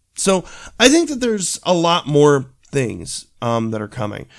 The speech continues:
They made a brief mention of Pokemon Home, but they didn't really have a lot to say other than we'll hear more about that in February. So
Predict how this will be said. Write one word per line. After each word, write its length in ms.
They 80
made 200
a 60
brief 320
mention 320
of 80
Pokemon 520
Home, 380
but 120
they 80
didn't 160
really 240
have 260
a 220
lot 500
to 100
say 460
other 240
than 220
we'll 80
hear 240
more 180
about 300
that 220
in 100
February. 580
So 520